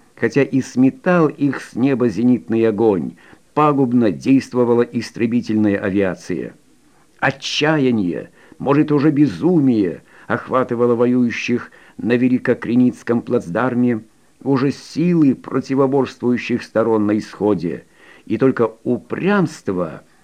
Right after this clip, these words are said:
дошедшее до массовой истерии, удерживало русских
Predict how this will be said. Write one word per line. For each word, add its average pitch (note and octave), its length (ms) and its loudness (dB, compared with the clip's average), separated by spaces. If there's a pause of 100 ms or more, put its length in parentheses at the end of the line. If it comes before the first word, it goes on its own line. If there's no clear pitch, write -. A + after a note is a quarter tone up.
(140)
дошедшее C3 840 -2
до C3 160 4
массовой A2+ 640 0
истерии, A#2+ 1080 -2 (420)
удерживало C#3 880 2
русских A#2 760 -2